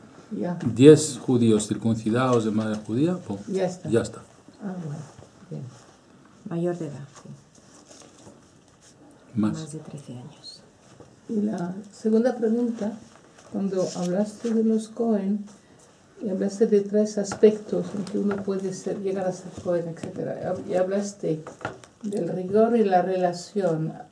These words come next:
Speaker 1: al alcohol, no tomar alcohol, no
Speaker 2: Hablamos del nazir, del
Speaker 1: Sí,
Speaker 2: nazareo.
Speaker 1: sí. Y había tres aspectos, eh,
Speaker 2: No
Speaker 1: la
Speaker 2: beber alcohol,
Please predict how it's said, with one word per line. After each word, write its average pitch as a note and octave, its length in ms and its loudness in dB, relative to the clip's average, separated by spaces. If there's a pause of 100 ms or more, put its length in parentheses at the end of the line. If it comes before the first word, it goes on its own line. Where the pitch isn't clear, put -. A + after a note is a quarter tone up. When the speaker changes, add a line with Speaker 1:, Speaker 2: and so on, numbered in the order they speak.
(160)
Speaker 1:
al - 240 -10
alcohol, G3+ 480 -2
no E3+ 80 -6
tomar E3+ 320 -10
alcohol, G#3 520 -2 (920)
no G3 560 2 (120)
Speaker 2:
Hablamos B2+ 540 6
del A#2 160 6
nazir, A2 460 6 (100)
del F#2+ 120 0
Speaker 1:
Sí, G2 40 2
Speaker 2:
nazareo. G2 540 4 (100)
Speaker 1:
sí. - 180 -16 (680)
Y G#3+ 500 2 (280)
había G3 280 0
tres G3+ 260 -4
aspectos, E3+ 760 -4 (220)
eh, E3+ 540 -4
Speaker 2:
No A2+ 80 4
Speaker 1:
la A2+ 80 6
Speaker 2:
beber A2+ 260 8
alcohol, C3 500 4